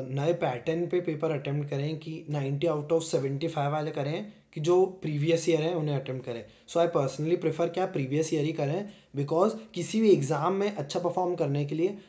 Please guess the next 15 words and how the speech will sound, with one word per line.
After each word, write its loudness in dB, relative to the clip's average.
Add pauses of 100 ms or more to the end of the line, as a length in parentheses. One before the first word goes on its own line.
हमें 0
उस -2
एग्जाम 0
से 2
एक 4
लेवल 4
ऊपर 2
की -6
प्रिपरेशन 0 (220)
होना 2
ज़रूरी 2
होती -2
है। -16 (240)
So 2
या 0